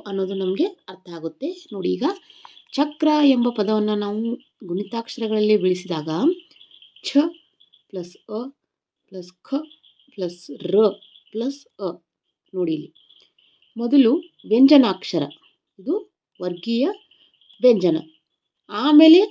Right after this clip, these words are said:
ರ ಅಕ್ಷರದ ಉಚ್ಚಾರ ಚ ಕ ರ, ಚಕ್ರ ಎಂಬ ಎಂದು ಆಗುತ್ತದೆ. ನೋಡಿ, ಇಲ್ಲಿ ಖ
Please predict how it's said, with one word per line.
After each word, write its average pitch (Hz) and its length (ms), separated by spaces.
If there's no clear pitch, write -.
ರ 185 120
ಅಕ್ಷರದ 247 460
ಉಚ್ಚಾರ 185 480
ಚ - 80
ಕ - 60
ರ, 214 80
ಚಕ್ರ - 640
ಎಂಬ 196 260
ಎಂದು 214 280
ಆಗುತ್ತದೆ. 214 460
ನೋಡಿ, 175 200
ಇಲ್ಲಿ 240 240
ಖ 269 200